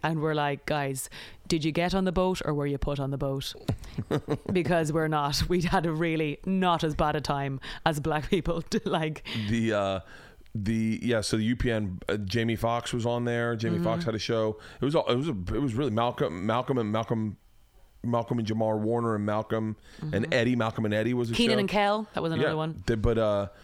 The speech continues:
Speaker 2: but yeah, then that, that meshed in with the W B. I don't, I really don't watch enough television
Speaker 1: Mm-hmm.
Speaker 2: to, to know how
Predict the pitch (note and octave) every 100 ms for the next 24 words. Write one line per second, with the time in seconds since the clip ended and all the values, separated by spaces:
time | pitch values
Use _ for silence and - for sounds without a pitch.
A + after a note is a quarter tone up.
0 | - - - B2+ C#3 D3 F3 E3 - -
1 | B2 B2+ C3 B2 B2 - C3+ C3 A#2 G2
2 | A2 A2 A2 G#2+ B2+ C3+ C3 B2+ B2 C3
3 | B2 F3 D3 A2 A2+ - A2+ - A2+ G#2+
4 | G#2 G#2 D#3 G2 F#2+ G#2+ G#2+ G#2 G2+ -
5 | - - - - G#2+ G#2 G#2 G#2